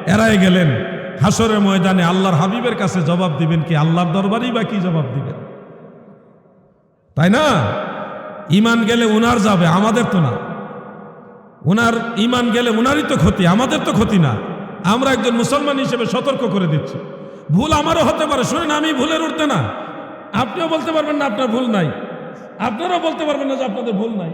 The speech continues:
আমরা সবাই চলার পথে ভুল হইতে পারে, কিন্তু ভুল হওয়ার পরে সেই ভুলটা যেদিন আমরা সংশোধন করে নিতে পারবো, সেদিন হইলাম আমরা মুমিন। কথা ঠিক কিনা ভাই আমার? ভুল হওয়ার পরেও যদি আমরা ভুলের উপরে ইস্তেকামাত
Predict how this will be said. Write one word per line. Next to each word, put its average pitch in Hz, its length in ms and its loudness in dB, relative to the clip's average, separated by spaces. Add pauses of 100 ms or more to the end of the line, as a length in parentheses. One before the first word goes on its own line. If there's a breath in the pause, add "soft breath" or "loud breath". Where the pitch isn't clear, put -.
আমরা 311 240 -2
সবাই 349 640 0 (680)
চলার 285 340 0
পথে 262 180 0
ভুল 247 260 2
হইতে 302 260 2
পারে, 226 260 0 (580)
কিন্তু 269 240 -4
ভুল 262 340 0
হওয়ার 294 220 2 (100)
পরে 277 280 2 (420)
সেই 247 180 -2
ভুলটা 294 420 2
যেদিন 277 300 -2
আমরা 247 220 0
সংশোধন 320 540 0
করে 349 180 -2
নিতে 285 220 0
পারবো, 208 320 2 (340)
সেদিন 392 440 0
হইলাম 302 240 2
আমরা 254 240 2
মুমিন। 226 440 4
কথা 233 200 2
ঠিক 339 200 -2
কিনা 403 180 0
ভাই 330 140 4
আমার? 269 260 2 (1120)
ভুল 330 320 4
হওয়ার 311 240 2 (160)
পরেও 330 340 -2
যদি 311 120 -4
আমরা 294 200 -2
ভুলের 302 380 0
উপরে 349 240 -2
ইস্তেকামাত 311 580 0